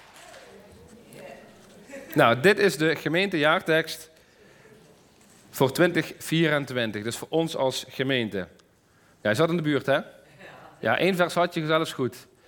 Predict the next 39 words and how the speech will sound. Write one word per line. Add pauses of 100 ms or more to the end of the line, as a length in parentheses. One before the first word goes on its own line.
(220)
En,
eh,
jij
ook,
Agnita,
toch?
Of
niet? (1500)
Ik
kan
het (100)
vanuit (160)
hier (320)
niet
lezen. (400)
Nee? (1800)
Nou,
dan
ga
ik
hem (1200)
Ah,
<laughs> (1160)
nou,
je
zat
in
de
buurt.
Ik
ga
hem
voor
je,
ik
ga
hem,
eh,
voorlezen.